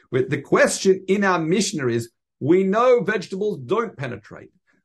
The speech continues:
And we know that a, that a, that a tree's roots do penetrate, doesn't it, in Akov? The question is, Nata bo, and this is, follows the, the Graz explanation,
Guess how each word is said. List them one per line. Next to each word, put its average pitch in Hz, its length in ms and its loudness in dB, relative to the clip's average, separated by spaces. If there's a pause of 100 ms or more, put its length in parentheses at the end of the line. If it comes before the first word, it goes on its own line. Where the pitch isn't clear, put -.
(120)
And 185 160 -2
we 208 140 -4
know 214 460 0
that 202 160 -4
a, 196 300 0 (400)
that 160 200 -4
a, 156 380 -8
that 156 200 -4
a 151 120 -4
tree's 196 680 -6
roots 175 320 -6
do 254 220 -6
penetrate, 131 440 -8
doesn't 196 280 -6
it, 135 100 -6
in 117 100 -6
Akov? 104 360 -12 (260)
The - 100 -4
question 214 420 0
is, 156 120 2
Nata 208 800 -2
bo, 175 360 -2
and 151 80 -8
this 156 120 -12
is, 127 80 -16
follows 131 300 -6
the, 113 360 -6
the 104 120 -12
Graz 143 320 -6
explanation, 104 640 -10